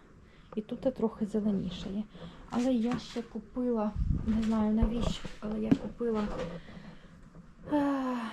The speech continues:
газон. П'ятсот грамів іде на двадцять-тридцять метрів квадратних. Навіщо я його купила, поки що я ще не розумію. Можливо, краще було взяти ще, ще раз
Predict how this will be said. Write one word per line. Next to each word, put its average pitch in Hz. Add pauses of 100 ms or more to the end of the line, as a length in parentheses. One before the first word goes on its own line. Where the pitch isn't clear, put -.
(320)
газон. 233 (2000)
П'ятсот 254
грамів 220 (120)
іде 220
на 214
двадцять-тридцять 220
метрів 220 (160)
квадратних. 208 (1300)
Навіщо 240
я 226
його 214
купила, 214
поки -
що 208
я 208
ще -
не 208
розумію. 214
Можливо, 208
краще 208
було 202
взяти 202
ще, 208 (840)
ще 220
раз 196